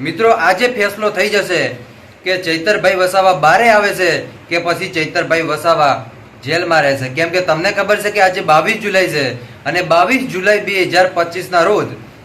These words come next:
આજે મિત્રો હાઈકોર્ટની અંદર ચૈતરભાઈ વસાવાને જામીન મળે એ માટે એમના સ-, સરકારી વકીલ સાહેબ કે આજે કોર્ટની અંદર જશે, હાઈકોર્ટની અંદર જશે અને મિત્રો અરજી કરશે કે ચૈતર વસાવા બારે આવે.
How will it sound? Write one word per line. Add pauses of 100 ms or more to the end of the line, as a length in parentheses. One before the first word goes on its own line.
(200)
આજે
મિત્રો
હાઈકોર્ટની
અંદર
ચૈતરભાઈ
વસાવાને
જામીન
મળે (340)
એ
માટે
એમના
સ-,
સરકારી
વકીલ
સાહેબ (320)
કે
આજે (160)
કોર્ટની
અંદર
જશે,
હાઈકોર્ટની
અંદર
જશે (600)
અને
મિત્રો
અરજી
કરશે
કે
ચૈતર
વસાવા
બારે
આવે.